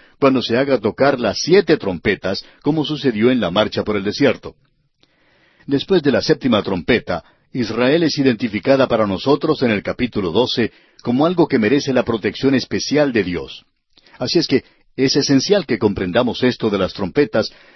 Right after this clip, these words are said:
porque esto evitará que identifiquemos a la última o a la trompeta final de la iglesia con las siete trompetas del Apocalipsis.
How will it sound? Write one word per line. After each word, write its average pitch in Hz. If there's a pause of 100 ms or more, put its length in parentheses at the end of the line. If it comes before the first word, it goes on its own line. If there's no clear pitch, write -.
(100)
porque 160
esto 151
evitará 120
que 120
identifiquemos 107
a 95
la 80
última 143 (100)
o 92
a 85
la 85
trompeta 92
final 110
de 104
la 90
iglesia 117 (240)
con 104
las 92
siete 151
trompetas 110
del 104
Apocalipsis. 120